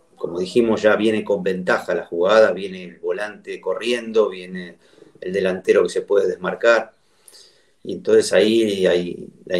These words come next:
la inferioridad es, es notoria. Eh,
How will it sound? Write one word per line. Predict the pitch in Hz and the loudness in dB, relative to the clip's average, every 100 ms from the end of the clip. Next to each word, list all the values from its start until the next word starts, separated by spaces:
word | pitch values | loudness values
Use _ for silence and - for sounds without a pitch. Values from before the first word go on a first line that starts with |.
| 87 | -4
la | 90 | -4
inferioridad | 95 92 95 92 95 98 98 | -4 -2 2 2 4 2 4
es, | 87 - | 2 -2
es | - | -8
notoria. | 95 92 95 87 87 - _ _ _ _ _ - | -6 0 0 0 -4 -8 _ _ _ _ _ 0
Eh, | 101 95 92 92 92 92 92 90 | 0 2 2 2 2 4 2 0